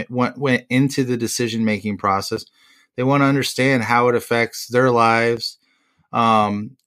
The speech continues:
and then maybe they, sometimes they just wanna either complain about it, talk about it, ask questions about it,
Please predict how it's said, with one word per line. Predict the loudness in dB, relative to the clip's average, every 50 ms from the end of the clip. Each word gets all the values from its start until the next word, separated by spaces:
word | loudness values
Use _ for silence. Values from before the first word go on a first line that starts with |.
| -10
and | -6 -4 -2
then | -2 -2 -2 -4 -4
maybe | -4 -2 -2 0 0
they, | 0 0 -2 -2 -6
sometimes | -12 -8 -6 -6 -4 -2 -4 -4 -4 -2
they | -4 -4 -2
just | -4 -8 -6 -4
wanna | -4 -2 -2 -2
either | -2 -2 -2 -2 -4
complain | -4 -6 -6 -2 0 0 0 0
about | 2 2 2 2 2
it, | 0 -2
talk | 0 2 2 2 0 -2
about | -2 0 0 2
it, | 0
ask | 0 -2 -2 -4 -4
questions | -2 -2 -2 -2 -4 -6 -6
about | -4 -2 0 2 2 2 0
it, | -2 -4